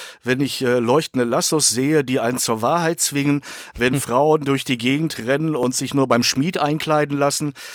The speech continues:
Speaker 1: ähm, nur damit, damit die ganzen Jungs irgendwie Geifand da sitzen und sagen, „Boah.“ Ich meine, heute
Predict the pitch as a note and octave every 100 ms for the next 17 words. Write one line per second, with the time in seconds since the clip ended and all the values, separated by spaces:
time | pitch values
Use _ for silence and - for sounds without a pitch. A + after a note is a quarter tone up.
0 | - - - B2 B2+ B2 A#2+ C3 C#3+ B2+
1 | C#3+ C#3 B2+ A#2 C3 - - C3 C3 B2+
2 | A#2+ C3+ - C3 A#2+ C3+ C#3+ - C3 C3+
3 | B2+ A#2+ A#2 A#2 D#3 - C#3 C#3+ C#3 A#2+
4 | A2+ A#2 C#3+ C#3+ B2+ A#2+ A2+ A2 A2 G#2+
5 | G#2+ G#2+ G#2 B2+ - - - - A2+ A2
6 | A2 A#2+ B2+ A2